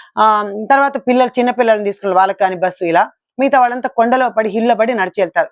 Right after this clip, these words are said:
ఎంత దూరం కాదు, ఒక హాఫ్ అన్ అవర్ అన్నా ఉంటుంది నడవడానికి. ఎంత అద్భుతంగా ఉందంటే ఆ యొక్క కొండ చాలా, చాలా, అది కొండలాగా కూడా అనిపించదు చూస్తే. ఆ పెద్ద పెద్ద చెట్ల మధ్యలో, ఆ దారిలో అలా ఎంత జనాల్లోనండి అలా వెళ్తూ ఉంటారనమాట.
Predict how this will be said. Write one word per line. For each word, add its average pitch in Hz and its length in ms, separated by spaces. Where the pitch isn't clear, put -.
ఎంత 185 180
దూరం 247 280
కాదు, 220 200
ఒక 220 180
హాఫ్ 185 320
అన్ 190 180
అవర్ 202 100
అన్నా 196 140
ఉంటుంది 180 280
నడవడానికి. 165 600
ఎంత 233 240
అద్భుతంగా 269 520
ఉందంటే 240 560
ఆ 196 340
యొక్క 180 220
కొండ 185 340
చాలా, 190 240
చాలా, 226 260
అది 185 100
కొండలాగా 262 440
కూడా 277 160
అనిపించదు 233 520
చూస్తే. 226 300
ఆ 196 100
పెద్ద 190 300
పెద్ద 202 220
చెట్ల 214 200
మధ్యలో, 226 460
ఆ 190 160
దారిలో 202 640
అలా 190 120
ఎంత 220 380
జనాల్లోనండి 254 760
అలా 180 180
వెళ్తూ 180 360
ఉంటారనమాట. 175 500